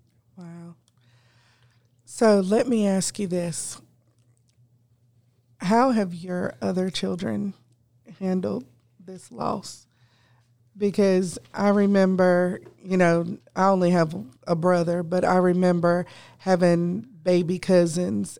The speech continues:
and being extremely close to them. And, and I don't know what it's like to have a baby sibling.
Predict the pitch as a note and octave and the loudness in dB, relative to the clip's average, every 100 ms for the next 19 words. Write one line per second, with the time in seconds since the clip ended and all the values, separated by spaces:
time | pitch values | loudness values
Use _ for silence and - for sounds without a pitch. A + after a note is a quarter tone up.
0 | - F3 E3 E3 F3 F3 G3 F3 - - | -4 0 2 0 -4 -4 -4 -4 -4 -6
1 | - F#3+ F#3+ F#3+ F3+ F#3 F3+ F3 - F3 | -2 -2 0 -2 -4 -2 -2 -2 -4 -4
2 | F#3 F#3 F#3+ F#3+ F#3 F#3 _ _ _ _ | -4 -4 -4 -4 -6 -8 _ _ _ _
3 | _ - F#3 F3 F3+ - F3+ F#3+ F3+ F3 | _ 0 2 2 0 -2 2 2 4 4
4 | F3 - F3 F#3 F3+ D#3+ E3 D#3 E3+ E3+ | 2 0 -4 -2 -2 -2 -4 -2 -2 -4
5 | E3 - - F3 E3 E3 - - A#3 | -8 -8 -2 0 0 -4 -8 -8 -8